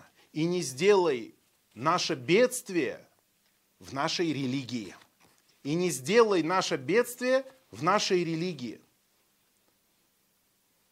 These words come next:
Потому что бедствие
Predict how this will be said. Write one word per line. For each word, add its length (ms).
Потому 320
что 180
бедствие 880